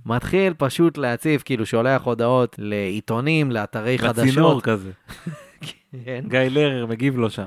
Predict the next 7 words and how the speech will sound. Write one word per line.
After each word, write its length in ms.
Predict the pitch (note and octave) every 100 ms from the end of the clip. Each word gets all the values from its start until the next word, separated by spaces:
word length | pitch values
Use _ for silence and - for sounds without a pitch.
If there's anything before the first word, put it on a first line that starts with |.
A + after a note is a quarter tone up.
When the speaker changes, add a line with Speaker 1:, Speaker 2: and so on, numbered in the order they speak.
| E2+
Speaker 1:
והיחידים 680 | - A2 A2+ A2+ - C3+ A3
שענו 440 | B3 F3+ D#3 B3 D#4
לו 460 | F3 D#3 G#3+ A#3+ _
זה 400 | - C3 A2+ A2+
ה-C 680 | A2 A2 A2 - - F#3 D3
B 240 | E3
C, 40 | -